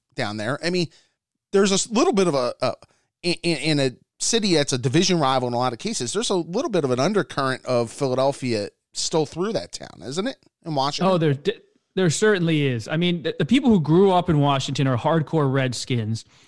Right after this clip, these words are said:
Speaker 2: The Nationals have a lot of fans. And I, I have to say,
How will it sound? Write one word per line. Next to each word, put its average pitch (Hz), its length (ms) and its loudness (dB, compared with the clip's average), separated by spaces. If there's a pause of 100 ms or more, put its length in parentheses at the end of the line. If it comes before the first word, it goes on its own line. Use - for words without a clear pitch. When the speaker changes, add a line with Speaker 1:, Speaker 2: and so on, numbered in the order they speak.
(260)
Speaker 2:
The 160 80 2
Nationals 196 540 2
have 175 140 2
a 147 40 2
lot 147 360 2
of 139 80 0
fans. 131 500 -2
And 175 160 -2
I, 233 260 2
I 180 80 2
have 277 180 2
to 220 80 -2
say, 147 460 0